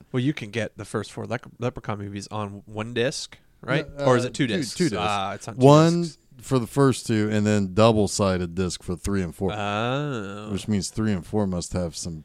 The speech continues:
Speaker 2: pretty cherry, uh,
Speaker 1: Oh,
Speaker 2: extras.
Speaker 1: yeah.
Speaker 2: Um, no, uh, so I, I did have one note about this, about this movie before we move to part two, 'cause I assume you don't really have much to say.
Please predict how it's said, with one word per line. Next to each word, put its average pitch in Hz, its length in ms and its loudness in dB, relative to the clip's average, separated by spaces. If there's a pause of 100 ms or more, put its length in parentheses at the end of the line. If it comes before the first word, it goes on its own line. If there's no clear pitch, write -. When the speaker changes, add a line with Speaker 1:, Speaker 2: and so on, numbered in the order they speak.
Speaker 2:
pretty 113 400 2
cherry, 113 760 4
uh, 110 40 8
Speaker 1:
Oh, 110 340 6
Speaker 2:
extras. 127 640 2
Speaker 1:
yeah. 156 460 0 (160)
Speaker 2:
Um, 135 500 4 (880)
no, 190 180 8
uh, 147 460 6
so 170 300 8
I, 151 280 6
I 151 40 8
did 165 180 10
have 143 140 6
one 117 240 -4
note 82 340 -6
about 87 360 -4
this, 71 320 -12 (720)
about 104 240 2
this 90 180 -6
movie 82 220 -4
before 90 340 -2
we 87 80 0
move 87 280 -2
to 80 300 -4 (140)
part 87 260 -4
two, 76 260 -12 (600)
'cause 123 140 4
I 127 120 8
assume 110 340 0
you 98 100 0
don't 85 220 -4
really 80 220 -4
have 78 100 -6
much 78 220 -12
to - 40 -14
say. 80 360 -6